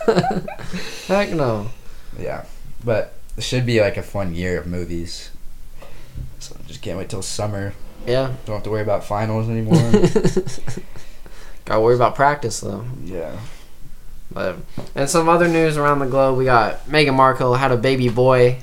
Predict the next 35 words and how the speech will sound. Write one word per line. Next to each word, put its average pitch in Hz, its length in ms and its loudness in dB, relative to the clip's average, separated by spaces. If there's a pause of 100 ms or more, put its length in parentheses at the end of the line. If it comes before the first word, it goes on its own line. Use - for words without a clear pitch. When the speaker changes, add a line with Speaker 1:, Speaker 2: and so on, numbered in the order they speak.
(160)
Speaker 2:
Yeah. 120 320 0 (1200)
Speaker 1:
And 131 220 2
what 160 100 8
a 135 60 6
lucky 117 100 4
Speaker 2:
Congratulations 135 300 4
to - 20 0
Speaker 1:
guy, 131 200 6
Speaker 2:
them. 117 120 4
Speaker 1:
Prince 113 220 0
Harry. 110 460 -2
What 135 180 -4
a - 20 -2
lucky 104 380 -2
guy. 80 340 -4 (840)
I'm 113 160 -4
just 101 180 -6
saying. 92 340 -4 (640)
And 127 140 0
then 117 440 4
Speaker 2:
You're - 120 -6
gonna 98 80 -2
have 95 100 -2
a 85 60 -6
cute 95 240 -6
baby. 87 380 -6
Speaker 1:
<laughs> - 100 -6
I - 2000 -2
mean, 107 160 -4
probably. 120 540 0
Except 127 440 4
he 113 140 12
is 123 160 12
a - 40 12
ginger. - 420 12